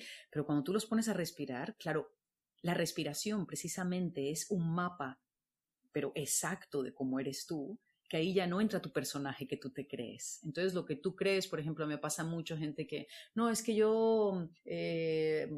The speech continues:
no sé, yo soy controlador". Pero cuando empiezan a respirar, la respiración es fluida, abierta, eh, conectan con, inmediatamente con la energía, ¿no? Porque finalmente lo que estamos es accediendo a tu campo energético.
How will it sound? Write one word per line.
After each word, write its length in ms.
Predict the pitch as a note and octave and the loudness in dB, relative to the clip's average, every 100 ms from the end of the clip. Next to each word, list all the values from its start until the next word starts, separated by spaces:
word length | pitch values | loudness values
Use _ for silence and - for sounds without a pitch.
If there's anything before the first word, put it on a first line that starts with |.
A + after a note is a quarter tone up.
| C#3 - | -6 -6
no 160 | D#3 C#3 | -4 -4
sé, 440 | - D3 C3+ C#3+ | 0 2 2 0
yo 80 | E3+ | 0
soy 160 | D#3+ A3+ | 4 4
controlador". 680 | B3 G#3 E3+ D3 D#3+ C#3 - _ _ - | 6 4 4 6 4 2 -4 _ _ -4
Pero 200 | D3 C#3 | -2 0
cuando 200 | C#3+ D3 | 0 0
empiezan 420 | C#3 D3+ - F#3+ | 0 0 0 0
a 60 | E3+ | 2
respirar, 500 | D#3+ - D3 C#3 D3 | 0 0 -2 0 0
la 100 | F3 | 0
respiración 540 | D#3 - C#3 - C#3 | -2 -2 -4 -2 -2
es 180 | C#3 - | 0 -2
fluida, 920 | - D#3+ D3 D3 D3 C#3+ C#3 C#3+ C#3+ - | 0 0 2 2 0 0 2 2 0 -2
abierta, 1120 | D3 C3+ C#3 C#3 C#3+ C#3 C3+ - C3+ C3 C#3 - - - | -2 -2 -2 -2 0 0 -2 -4 -4 -4 -6 -12 -16 -6
eh, 160 | D3+ C3+ | -6 0
conectan 540 | D#3+ D3+ - - D#3 | 2 2 2 0 0
con, 280 | - D#3+ - _ | 0 -4 -6 _
inmediatamente 880 | G3+ E3+ D#3 D3+ D3 D3+ D3+ C#3+ D#3 | 0 2 2 2 2 2 4 2 2
con 160 | D3+ C#3+ | -2 0
la 80 | C#3 | 0
energía, 600 | C3 - - D#3 C#3+ C3 | 0 -2 -4 -2 0 0
¿no? 180 | C3 C#3+ | 0 -2
Porque 160 | F3 | -4
finalmente 480 | D#3 C3 C3 C#3+ C#3+ | -4 0 2 2 0
lo 100 | D3 | -2
que 60 | C3+ | -4
estamos 340 | - C#3+ C#3+ | -4 -4 -2
es 180 | D3+ D3 | -4 -6
accediendo 680 | - - C3+ C3 C3+ D3+ D3+ - | -8 -4 -2 0 0 0 -2 -4
a 60 | |
tu 120 | C3 | -8
campo 240 | - C3 C3 | -4 -2 0
energético. 760 | B2 - E3 D#3 C3+ A#2 B2 | -2 -2 -4 -2 -4 -4 -10